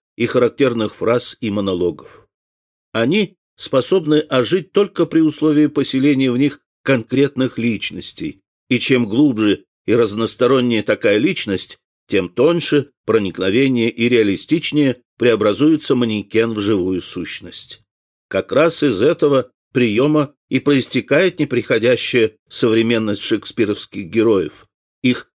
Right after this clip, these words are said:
неисчерпаемая многоплановость и бесконечные возможности в их трактовке. Необычайно тонко подметил это, но, к сожалению, не развил тему прозорливый Белинский в статье "Гамлет".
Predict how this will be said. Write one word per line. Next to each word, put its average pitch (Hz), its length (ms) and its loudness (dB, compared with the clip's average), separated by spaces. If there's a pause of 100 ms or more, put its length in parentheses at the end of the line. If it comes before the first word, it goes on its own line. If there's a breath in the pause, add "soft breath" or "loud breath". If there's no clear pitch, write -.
неисчерпаемая 143 1080 0 (100)
многоплановость 127 1080 -2 (160)
и - 80 -6
бесконечные 123 720 -2
возможности 120 920 -2 (140)
в 92 140 -4
их - 140 -6
трактовке. - 800 -6 (920)
Необычайно 110 640 0
тонко 110 360 0
подметил 101 580 -2
это, 87 280 -2
но, 101 340 -4 (160)
к - 60 -12
сожалению, 113 580 0
не 107 100 0
развил 104 420 0
тему 147 460 0 (300)
прозорливый 120 680 2
Белинский 135 640 0
в - 60 -6
статье 107 600 0
"Гамлет". 92 760 -4